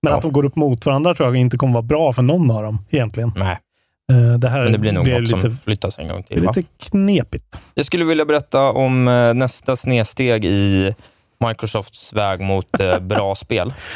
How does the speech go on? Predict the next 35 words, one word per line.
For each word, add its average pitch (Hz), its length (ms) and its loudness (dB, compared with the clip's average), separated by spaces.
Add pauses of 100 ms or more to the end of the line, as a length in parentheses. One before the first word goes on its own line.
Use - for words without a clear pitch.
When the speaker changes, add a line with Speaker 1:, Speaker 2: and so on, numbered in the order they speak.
(320)
Speaker 1:
Okej. 127 400 -2
Har - 120 -2
de 202 80 -4
köpt - 480 -2
PlayStation 165 600 0
och 151 80 2
Nintendo 151 380 0
nu 131 160 2
igen? 117 140 2
Speaker 2:
Nej, 147 300 -2
men 151 120 -2
nu 170 200 2
är 170 40 2
det 165 200 4
ytterligare 160 420 0
en, 156 140 0
eh, 143 160 2
högt 143 360 -2
uppsatt 131 340 -2
person 120 320 0
som 120 160 2
lämnar. 120 500 -2 (680)
Speaker 1:
Mhm. 131 380 2
Speaker 2:
Eh, 120 280 0
nu 127 120 -2
är 127 40 2
det 127 80 0
Perfect 131 500 -6
Darks 135 480 -2
Game 156 500 -4
Director 104 560 0
Dan 113 460 -2
Neubor-, 120 680 0
Neuburger 113 1120 0
som 98 340 -6